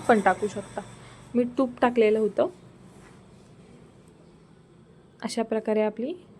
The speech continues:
यात्रा स्पेशल पावभाजी तयार आहे. व्हिडिओ आवडला असल्यास चॅनलला लाईक,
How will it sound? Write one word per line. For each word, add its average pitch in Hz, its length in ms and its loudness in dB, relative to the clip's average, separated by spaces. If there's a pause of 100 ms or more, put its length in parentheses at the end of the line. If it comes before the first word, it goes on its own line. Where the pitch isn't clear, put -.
(320)
यात्रा 214 360 4
स्पेशल 220 420 -2 (560)
पावभाजी 202 560 2 (240)
तयार 262 220 2
आहे. 196 180 -10 (720)
व्हिडिओ 226 260 4
आवडला 214 400 0
असल्यास 226 380 -6
चॅनलला 208 480 -2 (480)
लाईक, 220 320 2